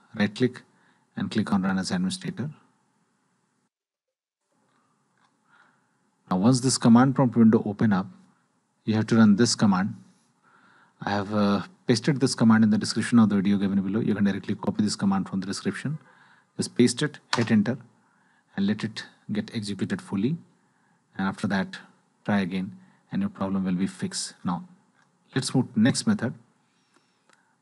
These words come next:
Just search File Explorer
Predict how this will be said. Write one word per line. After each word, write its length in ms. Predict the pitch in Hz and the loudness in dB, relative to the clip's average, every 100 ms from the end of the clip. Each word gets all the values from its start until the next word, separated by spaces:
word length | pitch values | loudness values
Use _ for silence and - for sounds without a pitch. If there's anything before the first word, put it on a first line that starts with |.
| _ 95 | _ -2
Just 380 | 131 156 - - _ _ _ _ _ - | 2 2 0 -10 _ _ _ _ _ -8
search 760 | - - 127 131 131 - - - - _ _ _ _ _ _ _ _ _ _ - | -4 2 6 6 6 0 -4 -8 -20 _ _ _ _ _ _ _ _ _ _ 0
File 180 | 120 117 | 2 2
Explorer 420 | 113 110 104 | 0 0 0